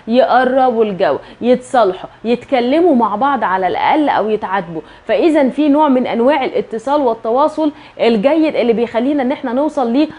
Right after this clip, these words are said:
لبعض الخطوات. طب نصيحتك إيه في الإطار العاطفي في النقطة دي بالذات؟ هما اتنين بس، خلوني أقول واحدة دلوقتي، ان انت لازم تكون حريص جدا جدا على انك لما تيجي تعاتب ما تنتقدش،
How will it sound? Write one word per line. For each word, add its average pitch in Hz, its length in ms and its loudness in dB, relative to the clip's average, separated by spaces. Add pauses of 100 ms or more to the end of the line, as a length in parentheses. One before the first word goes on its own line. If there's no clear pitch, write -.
(140)
لبعض 240 280 2
الخطوات. 220 640 2
طب 254 140 0
نصيحتك 262 560 -2
إيه - 100 0
في - 120 -4
الإطار 294 380 0
العاطفي 262 400 -2
في 262 160 -6
النقطة 277 440 2
دي 240 140 -2
بالذات؟ 240 400 0 (360)
هما 208 180 0
اتنين 202 320 -2
بس، 190 200 -4
خلوني 233 320 0
أقول 247 160 2
واحدة 247 240 0
دلوقتي، 247 480 0 (1300)
ان 247 160 4
انت 339 300 2
لازم 277 340 0
تكون 294 260 -2
حريص 254 300 0
جدا 226 280 -2
جدا 240 360 -2
على 214 280 0
انك 220 240 -4
لما 226 180 -2
تيجي 320 220 -2
تعاتب 294 320 -2
ما 240 100 0
تنتقدش، 226 800 -4